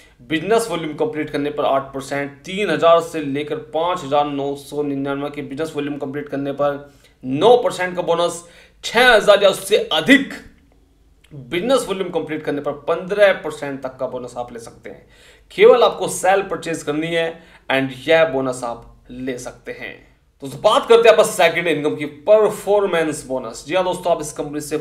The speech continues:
performance bonus भी ले सकते हैं। आप इस company में unlimited lag open कर सकते हैं, यानी unlimited लोगों को ज्वाइन करा सकते हैं। आपकी जो भी दो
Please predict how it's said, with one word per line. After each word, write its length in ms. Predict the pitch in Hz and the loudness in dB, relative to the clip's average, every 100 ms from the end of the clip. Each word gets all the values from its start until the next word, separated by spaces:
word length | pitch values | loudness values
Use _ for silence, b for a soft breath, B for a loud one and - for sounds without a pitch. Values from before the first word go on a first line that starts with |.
| - - | -4 -2
performance 680 | 185 180 180 180 165 156 131 | -2 -2 -8 -4 -4 -6 -6
bonus 260 | 135 127 127 | -8 -8 -12
भी 80 | 120 | -14
ले 80 | |
सकते 320 | 117 - - - | -14 -18 -18 -20
हैं। 140 | - _ _ b b 156 | -20 _ _ b b 0
आप 280 | 170 - - | 0 0 -8
इस 160 | 208 - | -12 -8
company 380 | 139 135 135 | -8 -6 -8
में 140 | 147 151 | -6 -8
unlimited 720 | - 170 202 208 208 196 147 | -6 -6 -4 -6 -8 -10 -6
lag 280 | 131 123 120 | 0 0 0
open 240 | 113 117 | -6 -8
कर 100 | 127 123 | -12 -12
सकते 340 | 123 - 127 | -14 -12 -10
हैं, 200 | 135 139 - _ | -8 -10 -16 _
यानी 140 | 139 151 - 160 | -8 -8 -2 2
unlimited 560 | 165 180 180 175 143 | 2 0 -8 -10 -10
लोगों 240 | 127 123 123 | -12 -12 -12
को 140 | 131 127 | -12 -14
ज्वाइन 320 | - 127 123 120 | -10 -10 -10 -12
करा 180 | - - | -16 -16
सकते 300 | - - - | -20 -20 -20
हैं। 180 | - _ b b b | -20 _ b b b
आपकी 320 | - 170 - 170 | 0 0 -2 -12
जो 280 | 135 190 | -2 0
भी 120 | 202 208 | 0 -4
दो 520 | 131 - 196 208 | -8 0 2 2